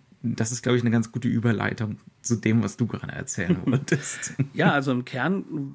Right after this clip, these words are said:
Speaker 2: worum es geht, ist, dass dieser Film uns darauf aufmerksam ka-, macht, was er uns nicht erzählt. Und zwar
Speaker 1: Mhm.
Speaker 2: genau diese Sachen, die wir eigentlich, sag ich mal,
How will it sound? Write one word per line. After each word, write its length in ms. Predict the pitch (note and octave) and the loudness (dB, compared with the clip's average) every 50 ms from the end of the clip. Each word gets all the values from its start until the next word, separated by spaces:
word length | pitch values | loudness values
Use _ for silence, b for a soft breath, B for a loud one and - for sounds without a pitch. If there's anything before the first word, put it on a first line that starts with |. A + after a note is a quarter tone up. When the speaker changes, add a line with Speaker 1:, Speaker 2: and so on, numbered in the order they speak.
| - | -14
Speaker 2:
worum 400 | - D3 D3+ D3+ D3+ D#3 F3+ F#3 | -14 -12 -4 -4 0 2 2 2
es 160 | D3 - - | 2 0 -2
geht, 240 | - C3 D3+ F3+ - | -2 -2 -2 0 2
ist, 320 | - F#3+ F#3+ - - - D3+ | 0 0 0 0 -6 -6 -6
dass 140 | D3 - | -6 -6
dieser 220 | - C#3+ C#3 D3 C3+ | -6 -2 0 0 0
Film 440 | C#3 - - D3 D#3 E3+ E3 - - | 0 2 2 4 4 4 2 0 -2
uns 380 | - E3 D3+ D#3+ D#3 - - - | 0 2 2 2 2 -2 -8 -2
darauf 340 | - C#3 B2 B2+ B2 - - | -2 0 0 0 -2 -2 0
aufmerksam 600 | - B2 C3 - C#3+ C3+ - - D3 C#3 C#3 - | 0 0 2 4 2 2 2 2 0 0 0 -2
ka-, 180 | - C#3+ D3 | -4 -4 -2
macht, 360 | - D3 D#3+ E3+ - - - B B B B B B B | 0 0 0 0 -2 -10 -16 B B B B B B B
was 200 | B2+ C3 D3 - | -2 -2 0 0
er 80 | E3+ D#3+ | 0 0
uns 200 | D#3+ D3+ - - | 0 -2 0 0
nicht 220 | F3+ F#3 - - | 0 0 0 -4
erzählt. 540 | B2 G#2+ - - - - - - - - - _ B B B B B B B B B B - | -8 -8 -8 -8 -12 -10 -12 -12 -14 -18 -20 _ B B B B B B B B B B -2
Und 180 | - D3 C#3+ - | 0 0 0 2
zwar 300 | - C3+ C3 C3+ C3 B2+ | 2 0 2 2 2 4
Speaker 1:
Mhm. 80 | B2+ | 4
Speaker 2:
genau 340 | C3 C#3+ C#3 B2 B2+ D#3 F3 | 4 6 4 4 4 4 2
diese 300 | D3 D3 D#3+ D#3 F3 E3 | 2 0 -4 -2 -2 -2
Sachen, 560 | C3 - C#3 E3 - F3+ F#3 F#3+ F#3 E3 C#3+ - - | 0 0 0 0 2 2 2 2 0 -2 -6 -8 -6
die 180 | D3 D3 C#3+ C3+ | -2 -2 -2 2
wir 220 | C#3 D3 C#3 C#3 | 2 2 2 2
eigentlich, 480 | - C3+ C#3 D#3 F3 F3 - F3 D#3 - | 2 0 0 0 0 -2 -2 -4 -4 -2
sag 160 | - C#3+ C#3+ | 0 2 2
ich 140 | C#3 - - | 2 0 -2
mal, 240 | B2+ B2 B2 B2 | -2 0 0 -2